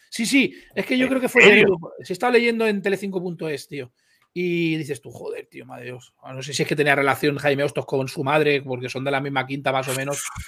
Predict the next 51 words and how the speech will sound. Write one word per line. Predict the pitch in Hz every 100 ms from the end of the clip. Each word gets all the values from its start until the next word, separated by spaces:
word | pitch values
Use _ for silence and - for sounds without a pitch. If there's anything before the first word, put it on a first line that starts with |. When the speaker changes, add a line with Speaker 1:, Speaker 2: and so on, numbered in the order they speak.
| -
Speaker 1:
¿sabes? | - 123 147
Con | 151
María | 135 131
Teresa | 127 127 127
Campos | 123 139 131
y | 123
tal, | 127 139
y | 123 127 143
llegó | 135 127
a |
conocerlo | 131 131 120 127 120
mucho. | 123 - 180
Speaker 2:
Pues | - 110 110 104 98
Speaker 1:
Pero, | 156 147
Speaker 2:
el |
tío | 143 135
Speaker 1:
bueno. | 143
Speaker 2:
tela, | 95 110 98 92
¿eh? | 120 _ _ _ _
El | 80 80 80
Speaker 1:
Sí, | 78
Speaker 2:
tío | 135
Speaker 1:
sí, | 131
Speaker 2:
tiene | - 143
Speaker 1:
sí, | 90 113
sí. | 127 120 113
Speaker 2:
todo | 101 98 117
lo | 120 120
Speaker 1:
Bueno, |
Speaker 2:
del | 214
Speaker 1:
lo | 185
que, | 165
Speaker 2:
tema | -
de | - 101
la | 98
Speaker 1:
lo |
que, | 95
Speaker 2:
familia, | 110 123 95
pero | 87
vamos, | 104 92
el | 85
Speaker 1:
lo |
que | 147
Speaker 2:
tío | 156
Speaker 1:
dice | 151 190
Speaker 2:
tela. | 175
Speaker 1:
Javi, | 175 214 392 - _
hay | 135 147
vídeos | 160 156 190 156
de | 151
él, | 214 -